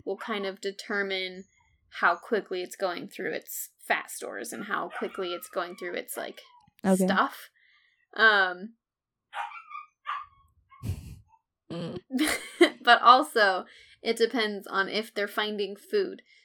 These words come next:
Speaker 1: So if they can have food, they can last longer.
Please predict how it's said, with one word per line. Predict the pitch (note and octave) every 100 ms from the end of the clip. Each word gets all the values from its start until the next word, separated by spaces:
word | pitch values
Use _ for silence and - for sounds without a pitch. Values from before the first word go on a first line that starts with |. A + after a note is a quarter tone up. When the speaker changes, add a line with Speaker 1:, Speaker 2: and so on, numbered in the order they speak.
| -
Speaker 1:
So | - G3
if | G3+
they | - G#3+
can | A3+ B3
have | A#3+ A3
food, | A3+ - A3 B3 B3+
they | G#3+ G#3+
can | - G#3
last | G3 F3+ A3+ - A3+
longer. | F3+ E3+ - G3 - -